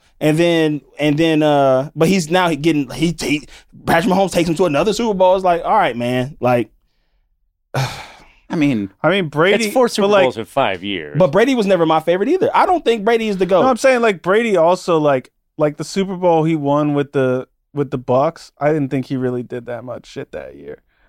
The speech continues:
Speaker 3: Like,
Speaker 1: No.
Speaker 3: they got a really lucky playoff run. I didn't think he played that
Speaker 1: Their
Speaker 3: well.
Speaker 1: defense was
Speaker 3: But
Speaker 1: crazy.
Speaker 3: it's still, like, he won a seventh or eighth, whatever. How many?
Speaker 2: Seventh.
Speaker 3: Seventh Super
Speaker 2: Yeah.
Speaker 3: Bowl. So, like,
Speaker 1: I, Peyton
Speaker 3: you
Speaker 1: Manning
Speaker 3: can't
Speaker 1: is the greatest quarterback of all
Speaker 3: ignore
Speaker 1: time.
Speaker 3: the,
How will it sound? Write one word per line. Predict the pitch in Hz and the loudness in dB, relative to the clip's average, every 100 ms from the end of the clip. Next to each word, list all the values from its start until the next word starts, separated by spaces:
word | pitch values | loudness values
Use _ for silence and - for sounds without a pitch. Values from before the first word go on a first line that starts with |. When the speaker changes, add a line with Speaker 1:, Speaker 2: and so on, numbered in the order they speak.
| _ _ _ _ _ - | _ _ _ _ _ -2
Speaker 3:
Like, | 127 | -2
Speaker 1:
No. | 139 | 2
Speaker 3:
they | 151 | 2
got | 160 147 | 2 2
a | |
really | 143 160 165 | 2 2 2
lucky | 151 147 151 156 | 2 0 0 -2
playoff | 147 147 143 143 139 - | -2 2 2 4 0 0
run. | 143 139 135 135 135 - | -2 0 0 -2 -6 -4
I | 135 | 0
didn't | 170 175 | 0 -2
think | 165 156 | -4 -4
he | 160 | -8
played | - 131 139 131 | 0 2 2 2
that | 127 131 127 | 0 2 2
Speaker 1:
Their | 127 | 2
Speaker 3:
well. | 127 | 2
Speaker 1:
defense | 127 160 | 0 -2
was | 160 | -2
Speaker 3:
But | 180 175 | 2 2
Speaker 1:
crazy. | 165 | 0
Speaker 3:
it's | 151 | -4
still, | - - 233 185 | -10 0 2 4
like, | 151 139 131 - _ _ _ | 4 2 0 -8 _ _ _
he | - 135 | -4 -2
won | 131 143 139 | 0 0 0
a | 123 | -2
seventh | - 135 131 131 123 | -2 0 0 -2 -4
or | 123 120 | -4 -2
eighth, | 123 127 - 127 _ | -2 -4 -10 -20 _
whatever. | 127 127 123 - | -4 -4 -6 -12
How | - | -4
many? | 90 | -4
Speaker 2:
Seventh. | 87 90 | -4 -8
Speaker 3:
Seventh | - 135 147 131 | -4 -2 -2 -8
Super | - 139 - | -8 -8 -8
Speaker 2:
Yeah. | - | -12
Speaker 3:
Bowl. | - 127 - - | -12 -10 -10 -10
So, | 139 | -6
like, | 135 131 | 0 2
Speaker 1:
I, | 160 175 156 - - - - - - - | 2 0 -4 -14 -20 -20 -18 -16 -16 -10
Peyton | - 202 | 0 0
Speaker 3:
you | 196 | 2
Speaker 1:
Manning | 262 | 2
Speaker 3:
can't | 233 | 2
Speaker 1:
is | 175 | 2
the | 156 | 2
greatest | 156 175 | 2 2
quarterback | 180 175 | 2 4
of | 160 | 4
all | 147 | 2
Speaker 3:
ignore | 135 | 0
Speaker 1:
time. | |
Speaker 3:
the, | 104 | -4